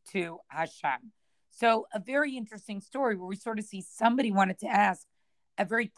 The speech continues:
practical question of sort of, you know, how they normally eat.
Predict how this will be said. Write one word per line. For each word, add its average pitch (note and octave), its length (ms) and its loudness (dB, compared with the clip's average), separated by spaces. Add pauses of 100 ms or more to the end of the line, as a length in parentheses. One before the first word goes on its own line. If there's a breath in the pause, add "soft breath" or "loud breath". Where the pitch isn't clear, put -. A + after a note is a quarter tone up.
practical A3 560 -4 (100)
question F3 720 -4 (460)
of - 140 -2
sort A3 240 -2
of, G#3 100 0 (160)
you G#3 140 -4
know, F#3+ 160 -4 (120)
how A3 200 4
they G3+ 180 -4
normally F#3 420 -6
eat. G#3+ 380 -4